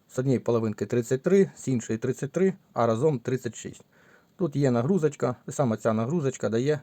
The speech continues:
невеличке просідання. Тож, коли підключені обидві обмоточки, просідання йде менше, тому що нагрузка, м,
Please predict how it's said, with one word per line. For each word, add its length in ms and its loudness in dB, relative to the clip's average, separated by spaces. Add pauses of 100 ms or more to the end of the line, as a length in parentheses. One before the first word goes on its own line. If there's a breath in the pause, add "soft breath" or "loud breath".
невеличке 460 -2
просідання. 580 -2 (1900 soft breath)
Тож, 280 2 (180)
коли 300 6
підключені 520 0
обидві 420 2 (180)
обмоточки, 560 -2 (260 loud breath)
просідання 500 0
йде 300 0 (120)
менше, 400 -4 (680 loud breath)
тому 220 -2
що 160 -8
нагрузка, 540 -4 (1040 soft breath)
м, 60 -8